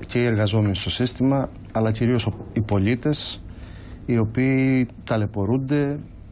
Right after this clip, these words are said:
ε, έχουν ένα τεράστιο κόστος αναμονών, ε, όχι μόνο στα επίγοντα, αλλά και στα τακτικά εξωτερικά ιατρεία.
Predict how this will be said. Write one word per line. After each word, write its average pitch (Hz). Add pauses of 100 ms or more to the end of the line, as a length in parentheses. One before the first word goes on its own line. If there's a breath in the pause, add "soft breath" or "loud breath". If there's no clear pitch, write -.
ε, 113
έχουν 117
ένα 113
τεράστιο 117
κόστος 110
αναμονών, 110 (1120 loud breath)
ε, 117
όχι 135
μόνο 151
στα 127
επίγοντα, 123
αλλά 123
και 117
στα 113
τακτικά -
εξωτερικά 104
ιατρεία. 117